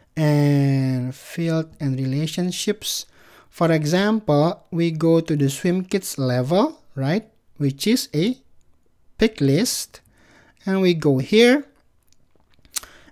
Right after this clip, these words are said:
and then we can also here restrict pick list to the values defined in the value set. What does this mean? This mean if anybody tries to enter in from a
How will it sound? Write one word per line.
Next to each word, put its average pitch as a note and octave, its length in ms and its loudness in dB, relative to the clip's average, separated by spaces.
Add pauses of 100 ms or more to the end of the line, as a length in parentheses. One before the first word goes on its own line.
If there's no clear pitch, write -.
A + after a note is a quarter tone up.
(120)
and D#3+ 240 2
then F3+ 240 2
we F3 160 4
can E3+ 300 -2
also E3+ 480 0
here D#3 280 2 (380)
restrict - 560 -2
pick G#3+ 220 2
list F#3+ 260 2
to F3 80 0
the D#3 160 4
values D#3 600 4
defined D3+ 720 0
in C#3+ 140 2
the C3+ 100 2
value C3+ 420 2
set. - 400 -2
What A3 160 0
does C#4+ 160 2
this E3 320 0
mean? A#2 280 -4 (520)
This C#4 220 4
mean F3 400 2 (280)
if F#3+ 300 2 (220)
anybody G#3+ 840 2
tries D#3 520 0
to - 240 -4 (140)
enter D#3 720 0 (140)
in D#3 360 0
from E3+ 460 2
a C#3+ 100 -2